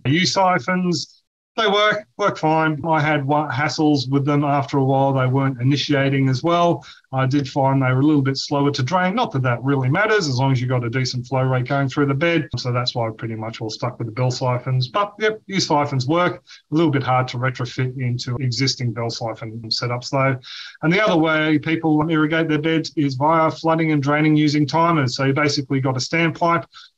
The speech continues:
that overflows while the water is on. The timer goes off and you've got this little hole down the base here in the standpipe, and you can see the water exiting down the bottom there. That basically over time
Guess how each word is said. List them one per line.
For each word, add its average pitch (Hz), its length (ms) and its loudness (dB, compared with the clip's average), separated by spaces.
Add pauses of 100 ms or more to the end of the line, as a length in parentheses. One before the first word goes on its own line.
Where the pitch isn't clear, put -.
(120)
that 135 100 2
overflows 139 800 2
while 131 200 2
the 123 60 0
water 135 400 2
is 131 100 0
on. 214 280 2 (360)
The 156 120 0
timer 208 300 2
goes 135 280 2
off 139 200 0
and 139 80 -2
you've 143 100 -2
got 175 100 -2
this 143 160 -4
little 139 160 0
hole 135 320 -2
down 127 220 2
the 120 60 0
base 135 340 -2
here 143 220 2
in 123 80 0
the 117 60 -2
standpipe, 147 600 0
and 139 80 -2
you 123 80 0
can 139 100 -4
see 151 200 0
the 120 80 -2
water 117 320 -2
exiting 127 460 -2 (120)
down 127 240 0
the 113 60 -4
bottom 143 440 0 (380)
there. 147 420 2
That 127 240 -2
basically 127 680 -2
over 131 380 0
time 156 520 0